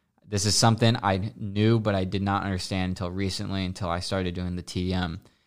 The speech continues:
and I started watering my roots. Adore that motherfucking fruit. Anyway, guys, happy to be back.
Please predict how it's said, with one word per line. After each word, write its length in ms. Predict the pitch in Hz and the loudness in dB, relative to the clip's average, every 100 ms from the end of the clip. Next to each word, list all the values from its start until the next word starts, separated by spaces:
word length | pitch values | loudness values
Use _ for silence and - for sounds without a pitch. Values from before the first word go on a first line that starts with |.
| _ _ | _ _
and 80 | 90 | -4
I 40 | |
started 460 | 90 - 98 92 92 | -2 0 2 2 0
watering 600 | 92 95 101 101 104 98 | 0 4 6 6 4 2
my 160 | 90 80 | 0 -4
roots. 600 | 87 95 - - - - _ _ _ _ _ _ | -4 -4 -6 -10 -12 -12 _ _ _ _ _ _
Adore 300 | - 117 120 | 2 6 8
that 180 | 120 117 | 6 6
motherfucking 580 | 120 123 127 127 135 120 | 6 6 6 4 2 2
fruit. 240 | 101 - _ _ _ _ _ - - _ _ _ _ _ _ _ 107 | 0 -2 _ _ _ _ _ -20 -20 _ _ _ _ _ _ _ -4
Anyway, 180 | 101 95 | -2 2
guys, 560 | 104 104 101 - - - _ _ _ | 4 4 4 0 -2 -4 _ _ _
happy 320 | 123 120 123 | 2 4 4
to 80 | 120 | 2
be 120 | 123 | 2
back. 420 | 113 120 117 117 | 6 8 8 4